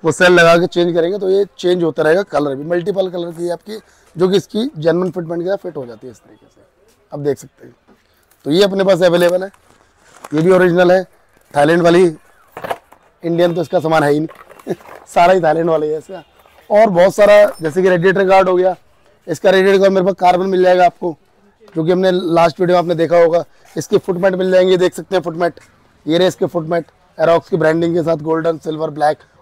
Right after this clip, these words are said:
और भी बहुत सारे कलर, कोई भी कलर ले सकते हो। और जल्दी, और एक बात और बताना चाहूँगा कि जिसको भी अपनी गाड़ी का carbon dip करवाना हो, like ये part हो गया, कोई और part हो गया, तो वो भी मेरे पास अब available है।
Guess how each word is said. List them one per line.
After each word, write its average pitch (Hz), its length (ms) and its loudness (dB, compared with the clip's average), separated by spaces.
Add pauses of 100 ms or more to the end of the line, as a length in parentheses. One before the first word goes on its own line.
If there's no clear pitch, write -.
और 185 100 4
भी 208 60 4
बहुत 185 200 2
सारे 180 200 4
कलर, 170 200 2 (340)
कोई 185 140 2
भी 196 100 4
कलर 190 240 4
ले 175 120 2
सकते 165 200 -8
हो। 190 60 2
और 180 60 -2
जल्दी, 180 320 0
और 208 300 2
एक 185 140 -4
बात 202 160 0
और 202 80 0
बताना 196 220 -4
चाहूँगा 196 280 -6 (460)
कि 233 60 2
जिसको 202 540 -2
भी 220 200 0
अपनी 233 360 -6
गाड़ी 196 300 -2
का 226 180 -6
carbon 190 440 -2
dip 196 180 -2
करवाना 175 380 0
हो, 170 80 2
like 175 260 2 (460)
ये 180 180 2
part 190 280 4
हो 180 120 4
गया, 185 200 6
कोई 185 220 -2
और 180 160 2
part 180 260 0
हो 170 100 -2
गया, 180 200 -4 (460)
तो 214 100 4
वो 190 200 2
भी 233 120 2
मेरे 202 180 0
पास 202 260 -2
अब 196 160 -4
available 165 580 -2
है। 180 180 -16